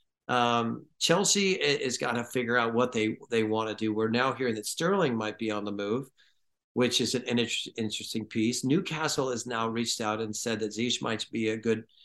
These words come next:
option, and Gallagher as well. So there's a lot of moving parts there. They're, they're basically just the anthill with a bunch of people running around trying to figure out how the hell do we fix this. And every time they build their house of cards, it falls down and they,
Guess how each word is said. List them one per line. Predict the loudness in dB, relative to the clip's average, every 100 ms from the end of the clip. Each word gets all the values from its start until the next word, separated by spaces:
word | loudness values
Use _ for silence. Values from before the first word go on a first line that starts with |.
| -20 _ _ 2
option, | 4 4 4 2
and | 2 0 2
Gallagher | 6 8 6 6 4
as | 4 2
well. | 2 2
So | 0 2 2 2 -4 _ _ _ -2 0
there's | 4 6
a |
lot | 8 8 8
of |
moving | 8 6 4
parts | 4 4 4
there. | 2 2
They're, | 4 4
they're | 4 6
basically | 6 6 4 2 4 2
just | 4 4 4 0 -6 -2
the | 0 0
anthill | -2 -2 -2 0 -2 -4
with | -6 -4
a |
bunch | -2 -2
of | -4
people | -4 -4
running | 0 0 2
around | 2 2 2 2 0 -4 -12 _ _
trying | -2 0 -2
to |
figure | -2 -2 2 4
out | 4 2 -2
how | 0
the | 0
hell | 2
do | 2
we | 2
fix | 0 0 0 0
this. | 0 0 -4 -10 _ _ _ _ _ _
And | -4 -2 0
every | 0 0
time | 2 0 2
they | 0
build | 2 2 4
their | 0
house | 0 -4
of | -4
cards, | 0 2 2
it | -2
falls | -2 0 0
down | 0 0
and | -2
they, | -2 -4